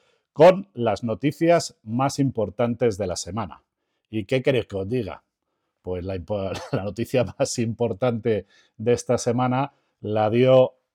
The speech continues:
Aviación Digital, como no podía ser de otra manera,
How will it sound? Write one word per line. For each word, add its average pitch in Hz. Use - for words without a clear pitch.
Aviación 113
Digital, 123
como 85
no 92
podía 113
ser 110
de 95
otra 107
manera, 131